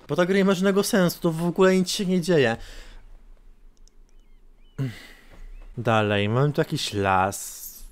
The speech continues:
Okej. Tu jest chyba więcej osób. No tak, a zlagowało grę mi. Ognisko, czy mogę coś tutaj zrobić? Ja to mogę podpalić?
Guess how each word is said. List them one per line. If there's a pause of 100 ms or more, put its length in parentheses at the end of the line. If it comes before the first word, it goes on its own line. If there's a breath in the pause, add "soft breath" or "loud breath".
(500)
Okej. (120)
Tu
jest
chyba
więcej
osób. (360)
No
tak,
a
zlagowało
grę
mi.
Ognisko,
czy
mogę
coś
tutaj
zrobić? (1000 soft breath)
Ja
to
mogę
podpalić?